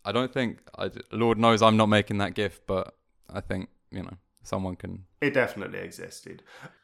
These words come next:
Speaker 2: Um, another good Buster Keaton gag from this period is in, uh, Hard Luck when, um, uh, where he spends a whole film trying to kill himself.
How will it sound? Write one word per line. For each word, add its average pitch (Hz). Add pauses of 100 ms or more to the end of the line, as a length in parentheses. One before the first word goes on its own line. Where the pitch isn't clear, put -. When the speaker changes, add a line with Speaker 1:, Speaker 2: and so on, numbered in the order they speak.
(420)
Speaker 2:
Um, 123
another 120
good 107
Buster -
Keaton 101
gag 101
from 104
this 98
period 107
is 101
in, 101
uh, 98
Hard 104
Luck 107 (160)
when, 98
um, 95 (1000)
uh, 98
where 107
he 107
spends 104
a 101
whole 101
film 95
trying 92
to 87
kill 92
himself. 85